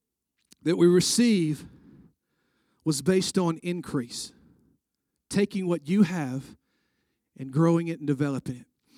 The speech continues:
When I first started preaching, you know, you listen to lots of preachers. Back then, we didn't have podcasts. We had, uh, those cassette tapes. So I'd listen to preaching on cassette tapes.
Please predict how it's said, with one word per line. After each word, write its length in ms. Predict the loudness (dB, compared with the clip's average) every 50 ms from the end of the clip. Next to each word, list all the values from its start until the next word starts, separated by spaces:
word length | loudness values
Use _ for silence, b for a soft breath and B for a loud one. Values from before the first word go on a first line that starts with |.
| B B B B B B
When 120 | -4 0
I 100 | 0 0
first 260 | 2 4 4 4 4
started 320 | 2 2 2 2 2 2 2
preaching, 420 | 2 2 2 0 -4 -8 -8 -10 -18 _ _ _ _ _ -12
you 120 | -8 -4
know, 80 | -2 -2
you 180 | 0 0 2
listen 280 | 4 2 2 2 0 -4
to 60 | -4 -4
lots 260 | -4 -6 -6 -6 -6
of 60 | -4
preachers. 360 | -2 -2 -4 -2 -4 -6 -4
Back 260 | -2 -2 -4 -4 -2 -4
then, 160 | -4 -2 0
we 120 | 0 0
didn't 180 | 0 -2 -4 -6
have 280 | -8 -6 -6 -6 -6 -8 _ -6
podcasts. 640 | -6 -4 -6 -6 -8 -8 -8 -8 -8 -10 -10 -6
We 120 | -4 -4 -4
had, 280 | -4 -6 -6 -8 -10 -14 b b b b b b
uh, 80 | -10 -4
those 260 | -2 0 0 -2 -2 _ _ _ _ _ _ _ _ -8
cassette 380 | -6 -6 -4 -2 -2 -4 -4 -4
tapes. 420 | -8 -6 -8 -8 -10 -16 -18 -18 _ _ _ _ _ _ _ _ _ _ _ _ _ _ _ _ _ _ -20 -20 _ -16
So 200 | -8 -4 -2 0
I'd 160 | 0 0 0
listen 320 | 2 0 0 0 0 -4 -4
to 60 | -4
preaching 480 | 0 0 0 0 0 -2 -4 -4 -6 -8 b b b b b b b b
on 160 | -6 -6 -6
cassette 440 | -4 -4 -4 0 0 0 0 0 -4
tapes. 480 | -6 -6 -6 -6 -10 -14 -18 -18 -18